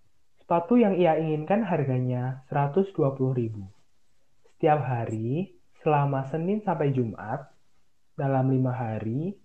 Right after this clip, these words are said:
Budi mendapat uang saku dari ibu sebesar sepuluh ribu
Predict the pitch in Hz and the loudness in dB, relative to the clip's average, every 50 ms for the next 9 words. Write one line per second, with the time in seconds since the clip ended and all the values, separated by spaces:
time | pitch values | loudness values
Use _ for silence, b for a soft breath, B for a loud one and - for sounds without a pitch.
0 | - _ _ _ _ _ - _ _ 151 147 156 151 180 220 233 233 196 165 - | -20 _ _ _ _ _ -20 _ _ 0 2 4 4 6 6 6 6 4 4 4
1 | 151 147 - 143 139 139 143 143 143 127 131 - - - - 180 196 202 175 151 | 2 0 2 0 0 0 0 0 0 -2 -2 -2 -6 -4 0 2 4 4 4 4
2 | 139 135 131 113 135 135 131 139 170 196 196 196 147 147 147 - 143 131 139 135 | 4 2 2 2 2 2 2 4 4 4 4 4 0 -4 -2 -2 0 -2 -2 -2
3 | - - - 170 185 196 196 175 147 135 131 127 131 131 131 135 135 | -4 -4 0 2 2 4 4 2 2 2 2 2 2 2 2 0 -2